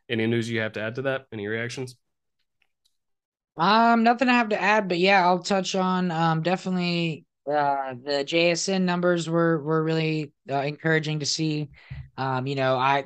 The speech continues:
Speaker 2: I was hoping he might land in, like, a four four eight, four four nine, but, you know, uh, what, what was the official? Was it, you said four five two, or did you
Speaker 1: The
Speaker 2: do you
Speaker 1: number
Speaker 2: have
Speaker 1: I
Speaker 2: it?
Speaker 1: saw most often was four five three, but one scout did have him as a four four eight, so he's right around that
Speaker 2: Okay.
Speaker 1: range.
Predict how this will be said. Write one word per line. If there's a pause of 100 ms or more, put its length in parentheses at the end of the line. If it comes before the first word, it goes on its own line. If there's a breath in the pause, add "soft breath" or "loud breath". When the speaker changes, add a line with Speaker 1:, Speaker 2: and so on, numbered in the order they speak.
Speaker 2:
I
was
hoping
he
might
land
in,
like,
a
four
four
eight,
four
four
nine,
but, (240)
you
know, (160)
uh,
what,
what
was
the (160)
official?
Was
it,
you
said
four
five
two,
or
did
you (260)
Speaker 1:
The
Speaker 2:
do
you
Speaker 1:
number
Speaker 2:
have
Speaker 1:
I
Speaker 2:
it?
Speaker 1:
saw
most
often
was
four
five
three,
but
one
scout
did
have (100)
him
as
a
four
four
eight,
so
he's
right
around
that
Speaker 2:
Okay.
Speaker 1:
range.